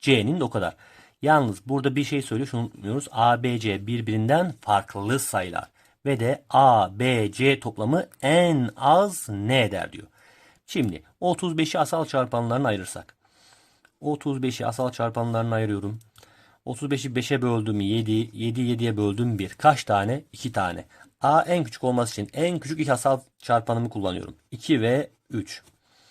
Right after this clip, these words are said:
Yüz seksene gelelim. Yüz seksen asal çarpanlarına ayırıyorum. Yüz sekseni ikiye böldüm doksan. İkiye böldüm kırk beş.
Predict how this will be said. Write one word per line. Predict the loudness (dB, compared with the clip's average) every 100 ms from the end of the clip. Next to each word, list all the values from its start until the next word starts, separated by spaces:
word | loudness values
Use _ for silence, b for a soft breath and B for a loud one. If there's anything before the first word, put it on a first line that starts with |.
| b b b b b _
Yüz | -6 -2
seksene | -2 0 2
gelelim. | 2 0 -4 -6
Yüz | -8 -4
seksen | -4 -2
asal | 0 0 0
çarpanlarına | 0 -2 0 0 2 2
ayırıyorum. | 2 0 -2 -6 -12 b b b b b b -12
Yüz | -6
sekseni | -6 -2 0
ikiye | 0 0 2
böldüm | 2 2 2 0 0 -10 -4
doksan. | -4 -4 -2 0 0 -10 _
İkiye | _ -2 0 2
böldüm | 0 0 0 -2 -4 _
kırk | -8 -8 -6
beş. | -4 -4 -6 -14